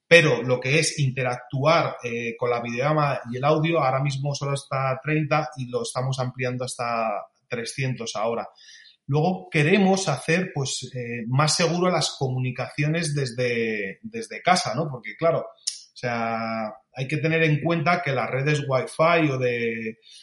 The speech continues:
bueno, las redes donde se puedan conectar los empleados desde su casa, pues, eh, digamos, no están supervisadas, ¿no?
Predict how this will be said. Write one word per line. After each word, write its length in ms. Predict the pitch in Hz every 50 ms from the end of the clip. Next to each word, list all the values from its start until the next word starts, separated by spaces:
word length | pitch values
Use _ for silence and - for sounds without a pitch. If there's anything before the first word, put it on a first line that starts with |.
| - _ -
bueno, 280 | 131 127 160 156 139 131
las 180 | 127 117 117
redes 240 | 131 143 156 170 165
donde 220 | 175 170 165 156
se 120 | 147 156 143
puedan 280 | 131 160 160 160 156
conectar 460 | 143 156 151 147 135 131 - 160 156 151
los 180 | 151 139 -
empleados 560 | 151 143 135 147 143 143 156 156 151 151 131
desde 260 | 135 143 131 123 135 131
su 420 | - - 131 127 123 123 120 120 -
casa, 460 | - 175 170 - - 165 185 208 - -
pues, 400 | 123 117 113 - - - - -
eh, 520 | 117 117 113 113 113 113 113 110 113 110 107
digamos, 340 | 113 113 123 139 151 156 131 147
no 80 | 156
están 260 | 147 - - 151 147
supervisadas, 880 | 139 - - 131 - 123 117 110 107 104 - - 156 151 135 107 101 -
¿no? 180 | 139 185 - _